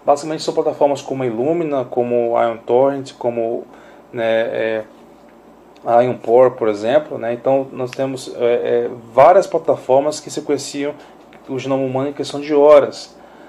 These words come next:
né? Então, só pra se ter um comparativo, na época do projeto Genoma Humano, que se usava a tecnologia de Sanger, né, é, foram vinte bilhões de dólares gastos em quinze anos de sequenciamento.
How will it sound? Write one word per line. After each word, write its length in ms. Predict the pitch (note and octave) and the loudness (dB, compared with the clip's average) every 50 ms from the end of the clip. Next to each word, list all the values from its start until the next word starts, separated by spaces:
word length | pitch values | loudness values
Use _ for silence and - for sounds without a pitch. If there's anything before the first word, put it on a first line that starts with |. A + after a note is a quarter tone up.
| - - - - | -20 -20 -16 -10
né? 220 | A2+ A#2 B2+ C3 - - - - - - - | -6 -6 -6 -6 -8 -14 -20 -20 -20 -8 0
Então, 200 | - D#3 E3+ E3+ | 4 4 4 6
só 160 | - - F#3 | 6 4 2
pra 180 | F#3 F#3 G3+ F#3+ | 4 4 2 0
se 220 | G3 - - - | 0 -4 -12 -6
ter 100 | - D#3+ | -2 0
um 340 | E3 D#3+ D#3+ D#3+ D#3 D3+ C#3+ | 0 0 0 -2 -4 -6 -6
comparativo, 960 | C#3 - C3+ - D3+ C#3 B2+ A#2+ A#2 - - - - F#3 G3+ F#3 C#3+ B2+ B2 | -6 -8 -2 2 4 6 6 6 4 2 -2 -6 -2 2 2 2 2 0 0
na 100 | A#2+ B2+ | 2 4
época 200 | D#3 G3 G3 F#3+ | 4 4 2 0
do 60 | F3+ - | -6 -4
projeto 300 | - - E3+ D#3+ D#3 - | 0 0 0 0 0 -2
Genoma 300 | D3+ D3 D3+ C#3+ C#3 C3 | -4 -2 -2 -2 -2 -2
Humano, 480 | B2 A2+ A#2 C3 E3+ F#3+ F3+ C#3+ A#2 | -4 -2 -2 0 2 2 2 0 -2
que 180 | - - C3 B2 | -6 -8 -10 -10
se 140 | - - C#3 | -10 -8 -4
usava 360 | B2+ B2 B2 A#2+ A#2 A#2 A2+ - - A2+ A#2+ C3 A#2+ | 2 6 6 6 6 6 2 -2 -6 -8 -6 -4 -4
a 40 | A#2 | -4
tecnologia 420 | - B2+ A#2 - A#2+ A2+ A#2 A2+ | -4 -6 -6 -4 -4 -6 -6 -8
de 80 | A2 - | -10 -10
Sanger, 480 | - - C#3+ D#3+ F#3 F#3 D#3+ C3 - - - - - - - - - - - | -10 -6 -4 -4 -2 -2 -2 -4 -6 -8 -14 -20 -20 -20 -20 -20 -20 -20 -10
né, 320 | B2 A#2 B2 C3+ C#3+ C#3+ C3+ G#2+ G#2 G2+ - | -6 -2 0 0 0 -2 -4 -8 -12 -8 -4
é, 240 | B2+ B2+ B2+ B2+ A#2+ | -2 0 2 2 2
foram 340 | - - D#3+ D#3 D#3+ C#3 C3+ | 0 0 0 0 0 0 -2
vinte 340 | B2 C#3+ G#3+ A3 - - | -2 -2 -2 -2 -4 -6
bilhões 540 | D3+ C3+ C3+ G3+ A3+ G#3+ E3+ D#3+ F#3 G#3 G#3 | -10 -8 -4 -2 -2 0 2 2 2 2 2
de 100 | F#3+ F#3 | 0 -2
dólares 540 | F3 C3+ C3+ C#3+ E3+ E3+ D3+ C3+ A#2 - - | 0 2 4 6 6 6 6 4 0 -6 -4
gastos 400 | B2 B2 B2+ C#3+ D3 C#3+ D3 D3 | 2 6 6 6 6 4 0 -6
em 80 | D3 C3+ | -10 -10
quinze 380 | C3+ - E3+ F3+ E3+ D3 D#3 | -10 -8 -6 -6 -4 -2 -2
anos 160 | D3 D3+ D3+ | -2 -2 -4
de 60 | D3+ D3 | -6 -6
sequenciamento. 720 | - D#3+ D3+ - - F3 D#3+ C#3+ C#3 C#3+ C3+ - - | -6 -6 -6 -4 -4 -6 -4 -4 -4 -6 -6 -8 -12